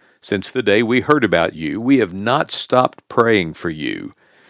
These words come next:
We continually ask God to fill you with the knowledge of His will through all the wisdom and understanding that the Spirit gives,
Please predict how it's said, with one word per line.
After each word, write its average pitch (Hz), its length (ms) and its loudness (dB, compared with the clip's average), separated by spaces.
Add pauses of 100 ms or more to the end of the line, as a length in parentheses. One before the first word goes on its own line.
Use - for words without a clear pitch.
(180)
We 131 100 4
continually 110 840 0
ask 123 360 0
God 123 320 2
to - 60 -2
fill 123 360 2
you 127 200 0
with 82 180 -4
the - 80 -8
knowledge 113 560 0
of - 140 -2
His 139 300 2
will 98 360 2
through - 340 -4
all 143 320 2
the 156 100 0
wisdom 110 460 0
and 98 140 -2
understanding 107 760 0
that 92 140 -2
the 101 100 -12
Spirit 87 540 -6
gives, 110 540 0